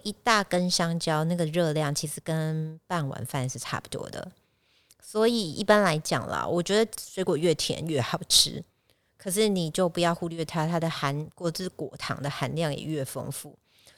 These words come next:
那这个情况会比较不利于减肥，而且偏偏很多受欢迎的水果都是属于高果糖的水果。所以讲到这里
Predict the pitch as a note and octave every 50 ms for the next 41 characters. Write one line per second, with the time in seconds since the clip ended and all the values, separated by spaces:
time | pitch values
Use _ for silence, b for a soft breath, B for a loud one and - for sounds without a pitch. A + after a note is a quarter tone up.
0 | b b b A#3 A#3+ A3+ A3 G#3 G3 - - B3 G#3+ F3 - - D#3 E3 F3+ E3+
1 | E3+ F3 F3+ D#3 D3 - C3 B2+ E3 D#3+ - - C#3 - D3+ E3+ E3+ D3+ C3 B2+
2 | C3 - - - - - - - - - G1+ G1+ - D#3 _ _ _ _ _ _
3 | _ _ _ _ _ - F3+ - G3 E3+ C#3+ D#3+ - - - F#3+ F#3 F#3 G3+ F#3+
4 | F#3 F#3 F#3+ - - - F3 C#3+ - E3 F3 - - F3+ D#3+ F3 E3 D#3+ C#3 C3+
5 | D3 D3 - - C3+ - D3+ - - C#3 B2 - - - F3 F3 F#3 F#3 G3+ F#3+
6 | - - - C#3 B2 F#2+ G#2+ C3 - - D#3 D3+ E3 E3 - - - - - C3+
7 | - D3 C#3+ C#3+ - - - - - - - - - _ _ _ _ _ - D#3
8 | D3 - - - - - - A2 C#3 D#3 D3 F3 F3 E3 E3 - -